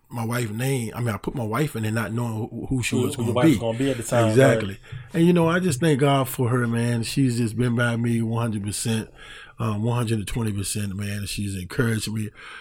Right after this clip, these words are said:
Speaker 1: um, every step of the way. And, um, I just thank her.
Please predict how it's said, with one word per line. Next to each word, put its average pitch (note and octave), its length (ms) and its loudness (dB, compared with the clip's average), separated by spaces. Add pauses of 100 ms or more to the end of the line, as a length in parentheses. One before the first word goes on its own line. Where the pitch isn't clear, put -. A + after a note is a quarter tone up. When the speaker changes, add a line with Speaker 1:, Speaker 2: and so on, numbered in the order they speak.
(160)
Speaker 1:
um, - 540 -14 (200)
every B2+ 220 4
step A#2+ 300 4
of A2 80 -2
the A2 80 -2
way. G#2+ 440 0 (400)
And, G#2 420 -2
um, G#2 420 -8 (420)
I A2 80 0
just G#2 200 0
thank A2 260 0
her. F#2+ 220 -2